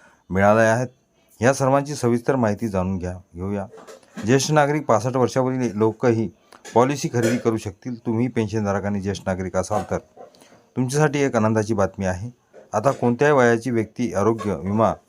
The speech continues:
पॉलिसी घेऊ शकते. यापूर्वी ही मर्यादा पासष्ट वर्षे होती, ती आता काढून टाकण्यात आली आहे. आय आर डी ए आय ने आरोग्य विमा खरेदी करण्याची नियमामध्ये मोठा बदल केला आहे.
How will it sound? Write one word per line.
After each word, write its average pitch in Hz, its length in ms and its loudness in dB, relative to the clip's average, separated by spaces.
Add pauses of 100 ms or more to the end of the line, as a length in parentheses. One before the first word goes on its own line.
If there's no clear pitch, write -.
(280)
पॉलिसी 120 320 0
घेऊ 107 180 -2
शकते. 113 440 -8 (680)
यापूर्वी 139 440 2
ही 120 240 -2
मर्यादा 117 340 4
पासष्ट 110 380 0
वर्षे 117 240 -2
होती, 104 220 -6
ती 104 160 -4
आता 95 340 -2 (120)
काढून 104 260 -2
टाकण्यात 90 320 -6
आली 87 220 -4
आहे. 87 240 -8 (920)
आय 123 320 4 (200)
आर 110 200 4
डी 120 280 0
ए 107 120 4
आय 107 240 4 (320)
ने 117 100 0
आरोग्य 120 420 4
विमा 113 300 2
खरेदी 107 320 -4
करण्याची 98 600 -6
नियमामध्ये 95 560 -2
मोठा 92 300 -4
बदल 87 320 -4 (1800)
केला 117 240 6
आहे. 117 380 -2